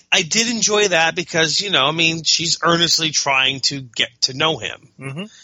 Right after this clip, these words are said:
Speaker 1: and trying to figure out how to talk to him to generate a response.
Speaker 2: Yep.
Speaker 1: Um,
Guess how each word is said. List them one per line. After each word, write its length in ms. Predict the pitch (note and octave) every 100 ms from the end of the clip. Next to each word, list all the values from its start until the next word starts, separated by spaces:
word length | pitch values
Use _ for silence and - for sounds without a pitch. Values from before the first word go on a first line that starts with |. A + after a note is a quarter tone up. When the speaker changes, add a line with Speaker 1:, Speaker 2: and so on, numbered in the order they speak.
| - _ _
Speaker 1:
and 120 | - C3
trying 280 | D3+ D3
to 80 | D3
figure 420 | - E3+ C#3 C#3+ C#3+
out 200 | C3 -
how 260 | - C#3
to 80 | C3+
talk 360 | - E3 D#3 -
to 100 | A2+
him 180 | A#2
to 100 | A#2
generate 520 | A#2 A#2 A2 G#2+ G#2+ A2+
a 40 |
response. 720 | B2+ - G3 F#3 - - - C3+
Speaker 2:
Yep. 160 | F#3+ - - - _ _ _ _ _
Speaker 1:
Um, 340 | D3 D#3 D3